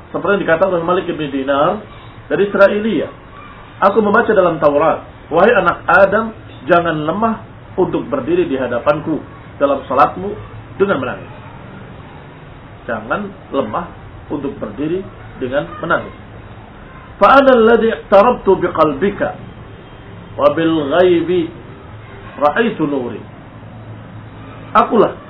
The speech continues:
yang mendekatkan hatimu. Dan juga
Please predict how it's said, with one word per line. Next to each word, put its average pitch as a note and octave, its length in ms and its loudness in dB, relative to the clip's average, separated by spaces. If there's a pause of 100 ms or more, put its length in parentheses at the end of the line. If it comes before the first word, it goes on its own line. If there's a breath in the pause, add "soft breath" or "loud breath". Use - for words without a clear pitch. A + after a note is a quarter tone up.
(100)
yang E3+ 240 -2
mendekatkan D#3 560 -2
hatimu. A#2 400 -8 (1400)
Dan D#3 320 0
juga E3 640 4